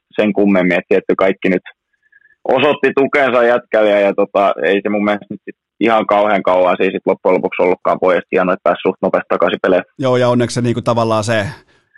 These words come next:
Speaker 2: miten vois sanoa, se skandaali hiljennettiin, tai nimenomaan se niinku, äh, valeuutisputki saatiin poikki aika nopeasti, ja se oli aika likasta peliä, mutta tota, ja aika hyvin Panarin myös hoiti sen homman itse.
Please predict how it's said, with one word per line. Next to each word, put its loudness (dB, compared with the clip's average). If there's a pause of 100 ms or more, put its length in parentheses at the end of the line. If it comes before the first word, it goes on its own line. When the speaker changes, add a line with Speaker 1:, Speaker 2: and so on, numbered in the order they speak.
(100)
Speaker 2:
miten -6
vois -2
sanoa, -2
se -2 (680)
skandaali -2
hiljennettiin, -2
tai -2
nimenomaan -2
se -4
niinku, -4 (400)
äh, -10
valeuutisputki -4
saatiin -4
poikki -4
aika -4
nopeasti, -6
ja -10
se -8
oli -2
aika -2
likasta -2
peliä, -2
mutta -2
tota, -2
ja 0
aika 0
hyvin 0
Panarin 0
myös -2
hoiti -2
sen -6
homman -4
itse. -8